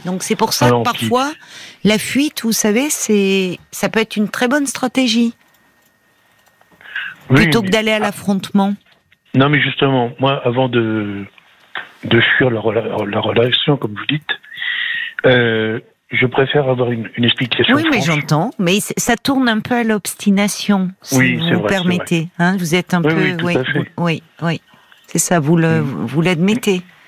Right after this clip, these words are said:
Speaker 2: Ah oui, oui, je,
Speaker 1: Oui.
Speaker 2: je l'admets, je,
Speaker 1: Qu'est-ce
Speaker 2: je l'admets
Speaker 1: que,
Speaker 2: tout à fait.
Speaker 1: mais vous savez, en même temps, Américo, dans ces, euh, en, quand on veut une explication, c'est vrai que souvent les choses sont plus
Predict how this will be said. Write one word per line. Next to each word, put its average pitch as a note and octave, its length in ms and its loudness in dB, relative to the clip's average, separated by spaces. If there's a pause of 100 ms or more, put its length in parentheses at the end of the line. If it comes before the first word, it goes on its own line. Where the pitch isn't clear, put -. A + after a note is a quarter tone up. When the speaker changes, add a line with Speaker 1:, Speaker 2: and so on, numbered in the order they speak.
(460)
Speaker 2:
Ah D3+ 120 4
oui, F#3 120 4
oui, F3 320 0
je, A2 80 -2
Speaker 1:
Oui. G3 200 0
Speaker 2:
je F3 80 -4
l'admets, A3 340 -2
je, D#4+ 80 -4
Speaker 1:
Qu'est-ce - 260 -2
Speaker 2:
je D4+ 60 2
l'admets B3 140 4
Speaker 1:
que, - 80 -10
Speaker 2:
tout D3 80 0
à C#3+ 40 0
fait. - 140 -2
Speaker 1:
mais C4 180 0
vous A#3 160 -2
savez, D4 420 -2
en G3 100 2
même F3+ 280 2
temps, G3+ 140 0
Américo, F3 580 0
dans F3 180 2
ces, - 400 0
euh, E3+ 260 0 (840)
en, G3+ 120 2
quand B3+ 300 -4
on C4+ 300 0
veut G#3+ 300 2
une E3 300 0
explication, E3 800 0
c'est F#3+ 180 -2
vrai C4+ 200 0
que - 80 -2
souvent F#3+ 500 0
les F3+ 140 0
choses F3 280 -2
sont E3+ 200 0
plus E3+ 200 0